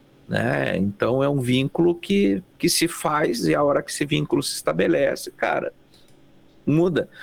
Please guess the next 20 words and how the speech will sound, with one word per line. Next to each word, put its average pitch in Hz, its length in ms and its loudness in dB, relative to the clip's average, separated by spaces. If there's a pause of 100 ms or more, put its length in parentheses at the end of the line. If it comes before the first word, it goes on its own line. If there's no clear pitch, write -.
(220)
né? 110 600 2
Eu 113 120 4
defino 135 560 0
isso, 143 300 0
inclusive, 113 880 0
Jimi 110 240 0
Hendrix, 98 800 0
Mozart, 92 840 0 (420)
esses - 440 0
caras, 117 480 0
assim, 107 240 -4
que - 60 -10
tiveram 117 340 0
essas - 240 -2
produções, 117 600 -2
principalmente 131 720 0
os 117 60 -2
meteóricos, 113 920 0
assim, - 340 -8 (760)
né? 117 260 0